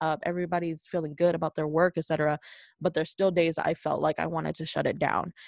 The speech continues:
And it's because it's, it's the load of work, it's lack of self-care. It's the lack of distance from work to personal time, uh, because I would work into the weekend,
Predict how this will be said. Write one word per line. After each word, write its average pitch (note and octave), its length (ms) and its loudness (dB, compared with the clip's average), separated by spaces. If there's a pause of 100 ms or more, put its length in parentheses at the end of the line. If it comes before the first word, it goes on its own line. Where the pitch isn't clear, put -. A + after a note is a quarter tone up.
(140)
And F3+ 140 0
it's A3 140 -2
because A#3+ 280 0
it's, B3 200 -8 (160)
it's - 340 -8
the F#3 100 2
load E3 220 8
of B3 160 4
work, D#3 320 2 (180)
it's - 360 0 (300)
lack E3 340 4
of G3 100 -2
self-care. E3+ 680 0
It's - 240 -6
the D#3 100 2
lack D#3 280 0
of E3+ 120 0 (180)
distance G3+ 480 -2
from D#3+ 260 -2
work C#3+ 300 2 (160)
to - 120 -4
personal G3 380 -6
time, A#3+ 320 0 (380)
uh, E3+ 80 4
because E3 260 -2
I D#3+ 80 4
would F3 180 0
work F3 380 0 (100)
into F#3+ 260 -2
the D#3+ 100 0
weekend, D#3+ 720 -2